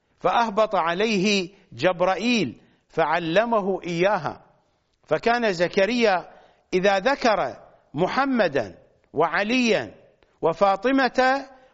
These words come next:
والحسن سرى عنه همه وانجلى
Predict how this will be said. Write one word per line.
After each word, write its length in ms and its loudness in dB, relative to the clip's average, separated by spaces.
والحسن 800 0
سرى 680 2
عنه 640 0
همه 540 -2
وانجلى 640 2